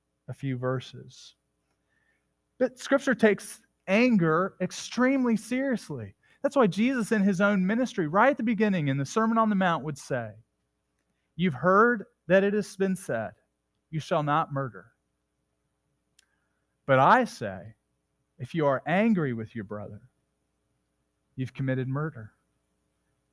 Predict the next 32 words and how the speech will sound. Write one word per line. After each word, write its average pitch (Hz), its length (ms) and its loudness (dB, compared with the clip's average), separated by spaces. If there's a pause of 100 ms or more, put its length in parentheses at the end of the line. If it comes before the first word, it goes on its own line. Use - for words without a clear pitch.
(400)
I 160 60 2
mean, 202 120 4
you 202 60 2
can 214 100 4
almost 220 240 2
see 208 120 -2
people 185 220 -2
going, 175 160 0
"Are 196 140 2
you, 247 220 -4
are 302 140 0
you 330 180 0
serious?" 220 760 -4
I 226 60 0
mean, 240 140 -2
just, 247 260 -8
just - 300 -14
anger. 220 440 0
And 131 100 -6
he's 151 120 -6
saying 165 220 -4
the 131 80 -4
seeds 233 760 -2
of 170 200 -4
murder 151 440 -4 (2000)
are 160 160 4
in 165 280 0
the 143 200 -4
early 170 340 -2
flames 135 920 -4 (120)
of 127 240 -4
anger. 123 540 -8